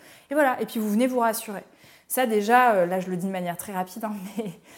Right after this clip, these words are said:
je l'approfondis un peu plus dans mes programmes, mais voilà, c'est un peu l'idée de base. Et puis après, ça va être d'évaluer, est-ce que ma peur, euh, me fait éviter, enfin, est-ce que c'est un risque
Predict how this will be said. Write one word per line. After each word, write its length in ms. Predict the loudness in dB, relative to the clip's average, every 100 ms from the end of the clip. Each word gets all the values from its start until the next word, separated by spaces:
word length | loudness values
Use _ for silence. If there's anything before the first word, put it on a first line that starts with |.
| -20 -18
je 100 | -10
l'approfondis 500 | -8 -8 -8 -6 -4
un 100 | -4
peu 80 | -4
plus 160 | -6
dans 80 | -6
mes 120 | -6
programmes, 360 | -6 0 4 4
mais 520 | 4 2 0 -2 -2
voilà, 200 | 2 2
c'est 100 | 0
un 60 | -2
peu 140 | 0
l'idée 260 | 0 2 0
de 80 | 2
base. 400 | 0 -2 -8 -12 _ _ _ _ -20 _ _
Et 100 | -4
puis 140 | 0 0
après, 240 | 0 -2
ça 160 | -2 2
va 80 | 2
être 100 | 2
d'évaluer, 600 | 2 4 4 4 4 2 -6
est-ce 280 | -4 2 2
que 120 | 2
ma 180 | 4 4
peur, 600 | 4 4 4 2 -2 -8 -12 -20 -12
euh, 400 | -10 -8 -8 -10 -14 -20 -20 -20 _ _ -18
me 320 | -14 -12 -8
fait 160 | -4 -2
éviter, 400 | -4 -6 0 0
enfin, 220 | 0 -2
est-ce 120 | -2
que 180 | -2 -2
c'est 200 | 0 0
un 100 | 2
risque 460 | 4 6 4 2